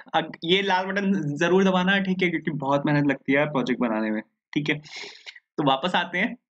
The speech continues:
यहाँ पर अगर आप देखो तो हम अब तक इतना कुछ कर, कर चुके हैं। Last video में हमने यहाँ पे transactions वाला frame बनाया था, ठीक है, जहाँ पर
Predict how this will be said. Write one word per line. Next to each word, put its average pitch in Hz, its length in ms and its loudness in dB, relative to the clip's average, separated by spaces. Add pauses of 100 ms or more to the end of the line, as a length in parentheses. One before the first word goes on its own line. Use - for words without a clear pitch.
(800)
यहाँ 151 380 0
पर 233 100 2
अगर 226 180 0
आप 233 100 0
देखो 214 220 -2
तो 220 100 2
हम 208 140 2
अब 202 140 0
तक 196 120 2
इतना 170 220 0
कुछ 151 160 -4
कर, 135 120 -2 (400)
कर 131 120 -2
चुके 127 160 -6
हैं। 123 80 0
Last 147 280 0
video 190 180 2
में 190 100 2
हमने 180 180 0
यहाँ 165 240 0
पे 185 60 0
transactions 147 540 -2
वाला 147 180 -2
frame 147 220 2
बनाया 123 220 0
था, 143 100 -4 (260)
ठीक 127 160 -6
है, 113 140 2
जहाँ 123 220 -2 (120)
पर 143 200 4